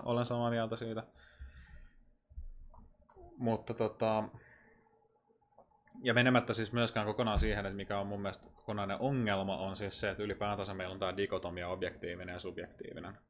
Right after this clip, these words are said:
Mun mielestä se on itsessään väärä, se on väärä tapa keskustella asioista. Kun siitä alkaa keskustella, niin sit se lukittaa meidät semmoseen, semmoseen pimeäseen kellariin, jossa me hakataan toisiamme.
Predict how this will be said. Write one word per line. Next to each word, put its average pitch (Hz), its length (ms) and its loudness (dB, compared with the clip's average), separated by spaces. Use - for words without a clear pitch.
Mun 101 140 -2
mielestä 104 180 0
se 107 60 0
on 104 80 0
itsessään 98 460 -2
väärä, 107 440 4
se - 120 -6
on 101 100 -2
väärä 107 260 4
tapa 95 240 -2
keskustella 98 680 -2
asioista. - 480 -6
Kun 123 160 4
siitä 117 220 4
alkaa 101 220 2
keskustella, 110 640 0
niin 98 160 -4
sit 101 160 -6
se 110 180 2
lukittaa 117 540 2
meidät 101 340 -2
semmoseen, 95 500 -2
semmoseen 104 380 -2
pimeäseen 110 480 4
kellariin, 98 500 2
jossa 95 220 -6
me 98 80 -8
hakataan 92 440 -6
toisiamme. - 520 -6